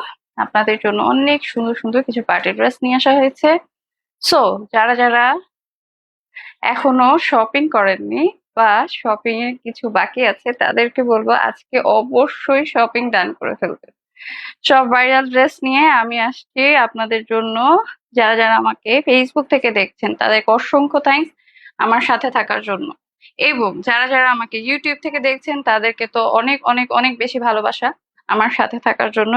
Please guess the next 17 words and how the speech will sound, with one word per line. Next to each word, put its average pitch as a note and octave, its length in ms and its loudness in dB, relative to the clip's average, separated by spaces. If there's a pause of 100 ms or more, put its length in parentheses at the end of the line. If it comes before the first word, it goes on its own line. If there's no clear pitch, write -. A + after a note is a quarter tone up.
এবং A#3 280 0 (760)
YouTube-এ, C#4 680 4
Facebook-এ D4 560 0
এসে A3+ 180 -2
অবশ্যই B3 560 2
লাইক, A#3 320 0
ফলো A#3+ 240 0
দিবেন A3 260 -4 (100)
এবং C4 320 0 (960)
আমাদের A3+ 380 2 (280)
প্রতিটা C4 420 2 (600)
লাইভ A#3+ 340 0 (140)
বেশি B3 320 0
বেশি A#3+ 240 -2
করে A#3+ 200 0
শেয়ার A#3+ 360 0
করবেন। - 460 -6